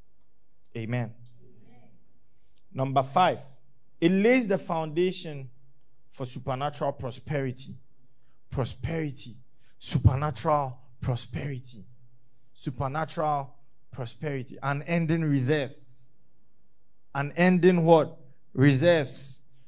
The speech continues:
Supernatural prosperity. Supernatural prosperity. Supernatural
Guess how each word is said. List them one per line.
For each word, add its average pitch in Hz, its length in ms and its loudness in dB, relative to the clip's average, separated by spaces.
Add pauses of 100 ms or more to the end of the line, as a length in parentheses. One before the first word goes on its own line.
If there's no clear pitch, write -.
Supernatural 170 760 6
prosperity. 165 840 0 (840)
Supernatural 170 1160 4 (240)
prosperity. 147 1500 2 (2750)
Supernatural 165 1160 2